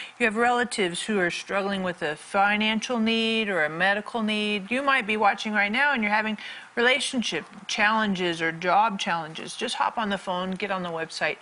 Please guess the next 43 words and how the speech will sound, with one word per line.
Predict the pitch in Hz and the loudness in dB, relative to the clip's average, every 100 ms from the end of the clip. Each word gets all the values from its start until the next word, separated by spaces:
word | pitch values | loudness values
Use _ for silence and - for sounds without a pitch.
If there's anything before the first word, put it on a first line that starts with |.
| - - - - | -16 -20 -20 -8
We | 240 | 0
like | 277 262 247 | 2 2 0
to | |
pray | 208 180 175 | -4 0 0
for | - | -2
you. | 151 143 | -6 -6
And | 170 | -4
just | 233 285 | -2 -2
like | 311 | -4
this | 339 311 | -4 -4
lady | 277 214 180 | -4 -2 -2
did, | 160 170 220 - - - | 0 -2 -2 -14 -20 -8
we | 214 240 | -2 -2
prayed | - 262 320 - | 0 -2 0 -2
for | 208 | 0
her, | 208 302 - - - | 2 0 -4 -18 -4
and, | 185 190 | 0 2
uh, | 196 185 | 2 2
God | 185 202 208 | 4 2 4
moved | 214 214 - | 2 0 -2
supernaturally | 254 220 196 202 220 202 175 175 - | -4 0 0 0 -2 -2 -2 -2 -2
and | 170 175 | -4 -2
did | 180 | -4
an | 170 170 | -2 -4
amazing | 165 175 175 175 165 | -4 -2 -2 -4 -6
miracle. | 160 156 190 202 185 | -4 -4 -4 -4 -2
And | 196 | 0
God | 196 214 | 0 0
has | - - 208 | 0 -4 -2
miracles | 208 220 220 - 214 | -2 -2 -4 -6 -6
as | 214 190 | -6 -4
well | 170 156 - | 0 0 -2
for | - - 180 165 | -10 -8 -4 -4
you. | 147 127 - | -6 -10 -10
So | - 220 | -6 -2
hop | 202 208 254 | 2 2 2
on | 247 | -2
the | |
phone, | 226 208 190 190 185 | -2 0 0 -2 -4
get | 180 165 | -6 -6
on | 160 | -6
the | 147 | -8
website. | 147 175 - 160 | -10 -8 -8 -8